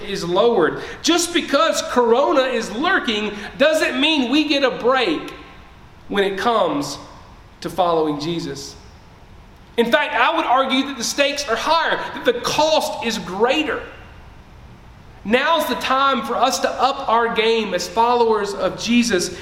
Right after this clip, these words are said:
and to get rid of whatever's holding us back from fully following him. Maybe it's like the ruler, and maybe it is wealth. Maybe it's the pursuit of money.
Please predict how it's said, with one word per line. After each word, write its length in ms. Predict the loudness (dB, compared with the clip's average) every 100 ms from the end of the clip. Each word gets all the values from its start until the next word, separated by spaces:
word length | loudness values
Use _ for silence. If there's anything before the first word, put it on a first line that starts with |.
| -10
and 80 | -6
to 80 | -2
get 240 | 0 2
rid 160 | 2 4
of 160 | 4 2
whatever's 420 | 4 4 2 0
holding 500 | 0 0 2 2 2
us 200 | 2 0
back 580 | -2 0 0 -2 -8 -14 -14
from 260 | -6 -4 -2
fully 480 | 2 2 2 0 -2 -6 -14 -2
following 500 | 2 2 0 -2 -4
him. 300 | -6 -6 -8 -16 -20 -20 -20 -20 -20 -20 -20 -20 -20 -20 -20 -20 -20 -20 -20 -20 -20 -20 -8 2
Maybe 260 | 2 2
it's 260 | -2 -2 0
like 260 | 0 0
the 80 | 0
ruler, 480 | 2 4 4 4 4
and 140 | 2
maybe 400 | 2 0 0 0
it 80 | 0
is 240 | 0 0 0
wealth. 420 | 0 2 0 -2
Maybe 240 | 0 2
it's 140 | 0 0
the 160 | -2
pursuit 640 | 0 -2 0 0 2 0 -2
of 160 | -4
money. 360 | 0 2 2